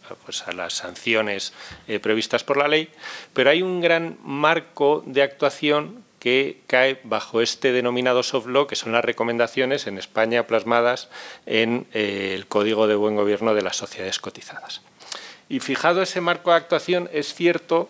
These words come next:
que, que la actividad en particular de los proxy advisors ha generado, y así se ha puesto de manifiesto, eh, eh, a través de la esma, por ejemplo, en Europa, eh, determinadas preocupaciones en cuanto a, eh, posibles riesgos de conflicto de interés,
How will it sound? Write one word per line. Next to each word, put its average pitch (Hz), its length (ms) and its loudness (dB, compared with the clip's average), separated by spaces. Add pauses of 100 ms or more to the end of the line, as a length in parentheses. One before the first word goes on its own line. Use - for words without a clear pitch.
que, 110 440 0
que 117 140 0
la 104 80 2
actividad 110 760 2
en 110 140 -12
particular 107 640 -2
de 143 100 -2
los 135 160 -4
proxy - 300 -2
advisors 143 580 0 (300)
ha 120 120 2
generado, 131 560 4
y 110 80 2
así 95 200 -4
se - 100 -2
ha 123 80 -2
puesto 127 220 -2
de 117 60 2
manifiesto, 113 800 0
eh, 95 380 -6
eh, 87 420 -8 (280)
a 95 100 -10
través 95 340 -4
de 110 120 2
la 101 180 2
esma, 117 320 0
por 113 100 0
ejemplo, 127 300 -4
en 131 80 -2
Europa, 135 400 0 (460)
eh, 117 160 -2
determinadas 120 640 2
preocupaciones 147 800 -2
en 113 140 -4
cuanto 120 560 2
a, 127 260 2 (300)
eh, 104 420 -2 (100)
posibles 135 580 2
riesgos 120 440 0
de 107 120 0
conflicto 110 520 -2
de 98 60 2
interés, 87 580 -10